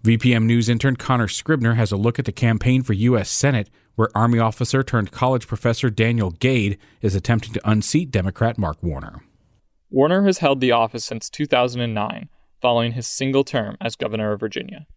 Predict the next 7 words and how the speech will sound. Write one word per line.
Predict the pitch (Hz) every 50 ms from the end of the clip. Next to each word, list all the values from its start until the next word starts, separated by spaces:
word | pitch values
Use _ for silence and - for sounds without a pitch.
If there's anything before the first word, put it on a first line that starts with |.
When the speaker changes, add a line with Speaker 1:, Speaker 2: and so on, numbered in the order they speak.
| _ _ _ _ _ _ _ _ _ _ -
Speaker 2:
Gade | 143 151 156 139 117 110 110 120 - _ _ _ _ _
casts | - 139 123 117 -
himself | 123 123 - - 123 117 -
as | 110 104
a |
political | - - 127 117 113 113 123 123 - 123 120
outsider. | 123 120 117 117 - - - - - - - -